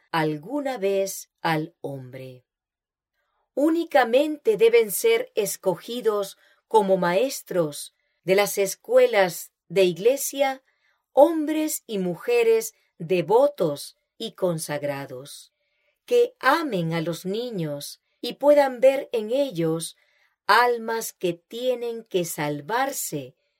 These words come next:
para el maestro. Los maestros que estudian la palabra de Dios como es debido, sabrán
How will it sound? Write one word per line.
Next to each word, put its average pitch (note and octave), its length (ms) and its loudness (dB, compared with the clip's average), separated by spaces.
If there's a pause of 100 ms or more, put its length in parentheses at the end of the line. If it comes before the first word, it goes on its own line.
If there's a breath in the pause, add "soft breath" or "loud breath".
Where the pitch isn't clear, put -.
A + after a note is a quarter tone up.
para D3+ 240 -2
el C#3+ 100 -2
maestro. C#3+ 840 -10 (1200)
Los D3+ 180 -2
maestros G#3 760 2
que A3+ 100 -2
estudian G3+ 720 -2
la F#3+ 160 2
palabra G3+ 560 2
de F3+ 120 0
Dios A3+ 580 -4 (420)
como G#3+ 340 4
es A3+ 160 2
debido, C#4+ 640 2 (220)
sabrán C4 680 2